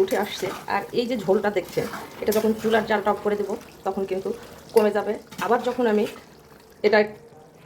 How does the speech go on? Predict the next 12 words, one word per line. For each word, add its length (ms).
রেখে 240
দিব, 100
একটু 220
ঠান্ডা 240
হয়ে 140
যাবে, 140
তখন 240
কিন্তু 200
আরও 180
কমে 220
যাবে। 140
আর 60